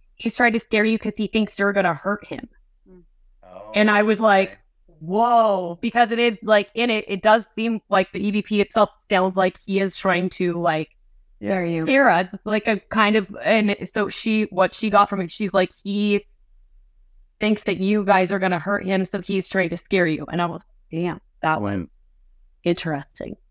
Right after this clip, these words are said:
Speaker 3: Yeah.
Speaker 2: Okay.
Speaker 3: Yeah, it's
Speaker 1: Yeah.
Speaker 3: wild down there. You can definitely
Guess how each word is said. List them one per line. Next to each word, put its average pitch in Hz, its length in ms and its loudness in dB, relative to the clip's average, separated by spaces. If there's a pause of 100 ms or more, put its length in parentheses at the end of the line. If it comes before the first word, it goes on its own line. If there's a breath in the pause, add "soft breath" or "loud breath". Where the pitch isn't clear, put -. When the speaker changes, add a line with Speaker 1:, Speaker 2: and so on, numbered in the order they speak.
(320)
Speaker 3:
Yeah. 101 60 -4
Speaker 2:
Okay. 139 400 0 (460 soft breath)
Speaker 3:
Yeah, 170 380 0
it's 208 120 0
Speaker 1:
Yeah. 196 160 2
Speaker 3:
wild 196 400 0
down 175 200 -4
there. 170 120 -6
You 175 160 -4
can 196 180 -2
definitely 196 720 -2